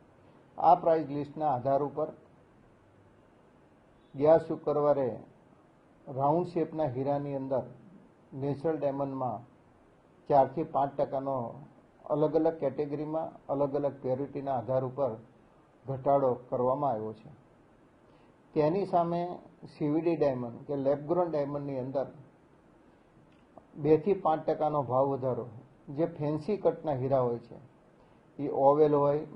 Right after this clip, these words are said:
માર્કિસ હોય, પ્રિન્સેસ હોય, બગેટ હોય, આવા તમામ પ્રકારના શેપોની અંદર બે થી પાંચ ટકાનો વધારો સી વી ડી ડાયમંડની, ની અંદર રેપો પોર્ટે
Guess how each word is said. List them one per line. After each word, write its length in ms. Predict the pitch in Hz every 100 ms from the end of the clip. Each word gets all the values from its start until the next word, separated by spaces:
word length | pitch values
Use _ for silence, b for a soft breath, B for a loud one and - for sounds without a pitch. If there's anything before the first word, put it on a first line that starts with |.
| 135
માર્કિસ 420 | 127 143 143 147 -
હોય, 300 | 143 143 143 -
પ્રિન્સેસ 460 | 139 135 151 147
હોય, 340 | 127 135 139 143 - -
બગેટ 340 | 131 131 143 143
હોય, 320 | 131 139 151 160 - - - - - - - -
આવા 240 | - 151 151
તમામ 360 | 143 143 180 185
પ્રકારના 420 | 160 147 147 147 147
શેપોની 500 | - 127 135 143 139 139
અંદર 220 | 139 123 120 - - -
બે 240 | 143 139 135
થી 160 | 180 175
પાંચ 160 | 139 123
ટકાનો 340 | 139 135 135 120
વધારો 360 | 117 131 131 107 117 - - _ _ _ _ -
સી 140 | - 156
વી 80 | 170
ડી 160 | 165 139
ડાયમંડની, 580 | 135 139 139 135 131 127 - - - -
ની 160 | 143 139
અંદર 280 | 127 135 127
રેપો 260 | 117 120 143
પોર્ટે 340 | 139 127 135